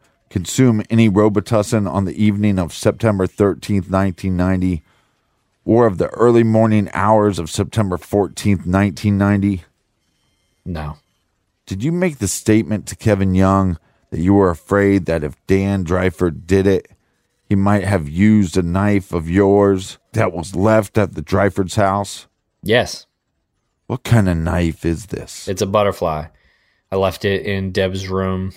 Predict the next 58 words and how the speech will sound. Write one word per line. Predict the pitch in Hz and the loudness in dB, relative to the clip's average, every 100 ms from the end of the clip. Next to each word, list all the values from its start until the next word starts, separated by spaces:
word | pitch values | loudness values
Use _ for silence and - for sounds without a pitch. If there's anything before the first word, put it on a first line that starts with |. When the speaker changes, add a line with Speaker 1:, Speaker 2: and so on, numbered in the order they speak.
| _ _ _ | _ _ _
Speaker 2:
and | 92 92 | -12 -10
she | - | -8
told | 95 101 95 | -2 -2 -2
me | 92 92 90 | -4 -4 -4
that | 92 90 | -2 -2
she | - 92 | -4 -6
took | 101 90 | -6 -6
it | 85 | -6
with | 87 | -6
her. | 76 73 _ _ _ _ _ - | -6 -10 _ _ _ _ _ -4
Speaker 1:
When | 123 | 0
did | 117 107 | 2 0
she | - 90 | -2 -4
tell | - 127 | 0 0
you | 107 85 | 0 -2
this? | 69 - - - - _ | -6 -10 -14 -16 -16 _
Speaker 2:
I | 98 | -2
asked | 98 95 | -2 0
her | 104 | -2
what | 90 | 0
happened | 95 - 92 | -2 -2 -6
to | 95 90 | -4 -2
it | |
as | 87 | -2
soon | - 98 | -4 -6
as | 90 | -4
she | - | -6
came | 90 90 | -6 -6
home, | 87 95 82 82 | -4 -6 -6 -8
and | 78 78 _ _ _ - - - | -10 -14 _ _ _ -20 -20 -16
she | - 101 | -8 -2
said | 107 | 0
she | - - | 0 -4
took | 107 | -2
it | |
to | 95 | -2
college | 87 90 87 82 | 0 0 0 -2
with | 80 | -8
her. | 71 - _ - | -8 -12 _ -8
Speaker 1:
Did | 151 | -4
you | 196 | -2
tell | - 233 | 0 0
Kevin | 165 160 123 113 | 2 0 2 2
Young | 110 110 107 | 4 4 2
to | 95 | -2
tell | - 127 | 0 2
the | 104 | 2
police | 92 101 101 98 - _ _ _ _ | 0 2 2 0 -4 _ _ _ _
that | 113 | 0
you | 110 120 | 4 4
were | 113 | 6
with | 101 107 107 110 | 4 4 2 2
him | 110 104 | 0 2
until | 101 90 107 95 | -2 0 0 0
ten | - - 120 107 | -2 0 0 0
forty-five | 90 101 101 101 - 98 101 95 | -2 0 0 0 -2 0 0 -2
P | - 95 95 | -4 -2 0
M | 95 95 95 | 0 -2 -6